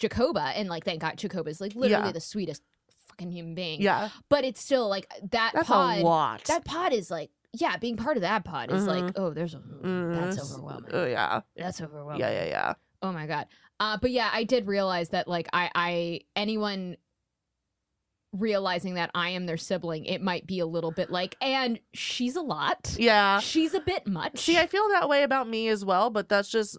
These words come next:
Speaker 2: I'm like, I'm not as a-, an advocate as you, I'd say. Like, I got really involved recently.
Speaker 1: Mm-hmm.
Speaker 2: Like,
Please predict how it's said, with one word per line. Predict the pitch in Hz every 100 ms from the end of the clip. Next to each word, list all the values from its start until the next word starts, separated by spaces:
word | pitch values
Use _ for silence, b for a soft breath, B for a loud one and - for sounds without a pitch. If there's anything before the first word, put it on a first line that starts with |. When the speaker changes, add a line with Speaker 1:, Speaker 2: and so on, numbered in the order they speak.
| -
Speaker 2:
I'm | 196 214
like, | 208 202 - _ -
I'm | 240
not | 254 262
as | 220 226
a-, | 220 - 160 185 185
an | 196
advocate | 185 185 185 170
as | 165
you, | 143 117
I'd | -
say. | 120
Like, | 143
I | 202
got | 196 190
really | 190 185 214 220 208
involved | 196 190 170 170
recently. | 185 175 - - 104 220 -
Speaker 1:
Mm-hmm. | 233
Speaker 2:
Like, | 185 185